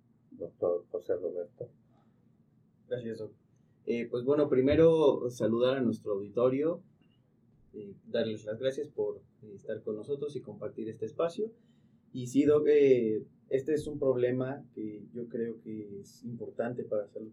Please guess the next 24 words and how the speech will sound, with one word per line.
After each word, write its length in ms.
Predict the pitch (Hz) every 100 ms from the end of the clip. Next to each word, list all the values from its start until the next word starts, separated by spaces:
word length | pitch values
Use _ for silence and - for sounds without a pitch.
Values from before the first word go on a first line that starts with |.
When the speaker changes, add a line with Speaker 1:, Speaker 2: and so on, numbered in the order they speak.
| _
Speaker 2:
pública, 440 | 107 107 110 143 151
para 140 | 104
la 100 | 98
salud 220 | - - 117
pública 380 | 110 113 110 117 107 101 98
no 80 | 104
solamente 460 | 113 110 110 107 110
en 80 | 107
México, 280 | 113 - 123
sino 220 | 107 98
a 40 |
nivel 260 | 98 107 110
mundial. 480 | 117 120 135 160 - _ _ 117
Y 60 |
pues 220 | 113 113 -
eso 300 | - 120 -
es 140 | 107 -
por 180 | 120 113
eso 160 | 113 -
que 80 |
tenemos 440 | - 98 113 131 107
la 80 | -
Fundación 520 | 101 101 98 117 113
Roma 400 | 110 117 117